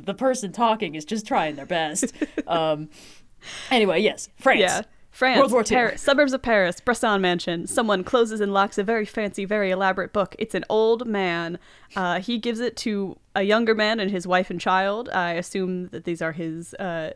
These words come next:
Speaker 2: son-in-law and daughter or something of that effect and their baby, and fondly wishes them goodbye before they rush off with the elaborate book.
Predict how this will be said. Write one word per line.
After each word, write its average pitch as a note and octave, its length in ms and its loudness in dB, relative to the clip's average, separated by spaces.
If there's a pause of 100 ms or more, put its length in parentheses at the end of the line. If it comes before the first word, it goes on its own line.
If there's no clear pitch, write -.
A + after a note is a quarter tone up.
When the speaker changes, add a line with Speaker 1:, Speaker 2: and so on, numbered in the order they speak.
(160)
Speaker 2:
son-in-law B3 560 2
and G3 100 0
daughter G3 400 2
or E3+ 60 -2
something F3 340 -4
of E3 60 -6
that D#3+ 140 -2
effect G3 320 0
and D#3+ 140 -4
their E3 160 0
baby, G#3 380 0 (280)
and F#3 200 0
fondly C4 380 4
wishes A3 360 2
them F#3+ 200 2
goodbye E3 360 -2
before E3+ 280 -4
they E3 120 -4
rush E3 260 -6
off E3 240 -6
with F3 120 -8
the E3+ 100 -6
elaborate D#3+ 460 -6
book. - 280 0